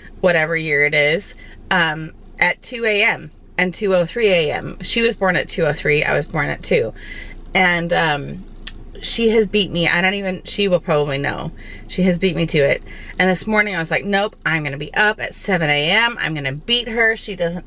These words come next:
anyway, <laughs> I was like, and then I was busy. I got so busy and caught up and getting here on time, and I totally forgot. And all of a sudden, let me just show you.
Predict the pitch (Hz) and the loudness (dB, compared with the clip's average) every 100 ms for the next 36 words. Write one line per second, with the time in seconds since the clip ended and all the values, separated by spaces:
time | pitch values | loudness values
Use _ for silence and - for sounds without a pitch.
0 | - 190 170 156 156 - 208 - - - | -6 0 2 2 0 0 -2 -2 -20 -14
1 | 330 330 - - - - - - - - | -12 -12 -12 -16 -14 -10 -10 -8 -8 -4
2 | - 277 277 262 233 247 214 180 180 - | 2 4 4 2 0 -2 -2 -4 -6 -2
3 | 214 196 - - 254 247 226 226 220 190 | 0 0 -2 0 0 2 0 0 -2 -2
4 | 190 214 208 208 190 - 165 160 202 233 | -2 2 4 4 0 -4 -4 -2 -2 -2
5 | 226 208 208 202 180 190 170 165 165 - | -2 0 2 2 2 2 4 2 -2 -8
6 | - - - - 180 170 160 156 160 - | -12 -12 -12 0 2 4 2 -2 -10 -8
7 | - 175 156 160 147 139 156 156 170 190 | 2 2 2 0 0 0 -2 0 2 2
8 | 190 214 175 147 165 175 - 160 175 185 | 0 2 2 2 -4 -8 -10 -6 -2 -2
9 | 185 240 196 170 156 170 | 2 4 4 4 2 -4